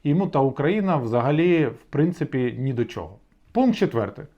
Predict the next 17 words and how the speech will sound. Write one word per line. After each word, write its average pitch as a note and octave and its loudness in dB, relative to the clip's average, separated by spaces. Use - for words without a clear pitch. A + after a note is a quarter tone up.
Буданов G#3+ 4
дистанційно F3+ 0
підірве D#3 2
усі D3+ 2
унітази D3+ 4
та D3 -2
пральні B2+ 2
машини, G#3+ -2
що B3 0
намародьорили C#3+ 4
з A2+ -2
Дичавілі. G2+ -4
Парад G#3+ 4
перемоги G3 0
прийме B2+ 0
Гордон, C3+ 0
спостерігаючи D#3+ 0